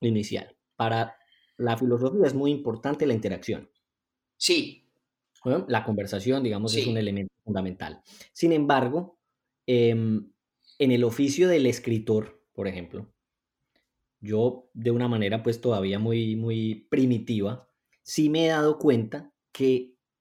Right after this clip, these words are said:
Speaker 1: los espacios de soledad son importantísimos.
Speaker 2: Sí.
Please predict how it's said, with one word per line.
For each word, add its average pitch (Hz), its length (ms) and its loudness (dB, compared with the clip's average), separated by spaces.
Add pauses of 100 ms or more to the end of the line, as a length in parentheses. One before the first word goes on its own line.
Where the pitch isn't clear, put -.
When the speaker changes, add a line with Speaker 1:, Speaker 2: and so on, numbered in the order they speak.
(140)
Speaker 1:
los 123 280 0
espacios 127 500 0
de 123 100 2
soledad 107 400 0
son 131 160 -2
importantísimos. 113 1120 -6 (540)
Speaker 2:
Sí. - 500 -2